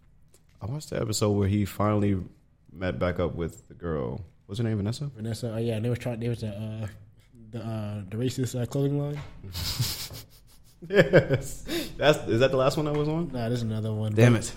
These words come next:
Speaker 1: it.
Speaker 2: d-, but th-, they're not in it though. It's like one of those, like, filler episodes.
Speaker 1: You don't like this shit?
Speaker 2: Can run, no, this isn't Atlanta. Like, what the, what are, what are these shits? Like, it's
Speaker 1: I,
Speaker 2: not
Speaker 1: I
Speaker 2: part
Speaker 1: don't
Speaker 2: of
Speaker 1: know.
Speaker 2: this
Speaker 1: I kinda like it. It's kinda fun.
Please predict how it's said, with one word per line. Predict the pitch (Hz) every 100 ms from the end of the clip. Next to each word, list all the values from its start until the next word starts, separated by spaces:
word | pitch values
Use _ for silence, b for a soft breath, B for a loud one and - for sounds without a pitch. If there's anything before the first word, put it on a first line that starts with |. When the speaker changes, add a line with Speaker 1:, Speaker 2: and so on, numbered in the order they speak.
| - - -
Speaker 1:
it. | 127
Speaker 2:
d-, | 135
but | 127 123
th-, | 139
they're | 147
not | 147
in | 135 123
it | -
though. | 104 98
It's | 120
like | 120
one | 123
of |
those, | 123
like, | 117
filler | 139 127 110
episodes. | 104 104 107 101 - - - _
Speaker 1:
You | 101
don't | 98
like | 92 98
this | 113 -
shit? | 127 123 - _ - 135 - -
Speaker 2:
Can | - 147
run, | 202 185
no, | 185
this | 190
isn't | 226 226 196
Atlanta. | 151 214 208 107 104
Like, | 147 143
what | 139 185
the, | 170
what | - 180
are, | 220 208
what | 180
are | 202 233
these | 196 151
shits? | 110 - -
Like, | 143 135
it's | 143
Speaker 1:
I, | -
Speaker 2:
not | 190
Speaker 1:
I |
Speaker 2:
part | - 135
Speaker 1:
don't |
Speaker 2:
of |
Speaker 1:
know. | 139
Speaker 2:
this | 107
Speaker 1:
I | 123
kinda | 143 139
like | 147 113
it. |
It's | -
kinda | - -
fun. | - 107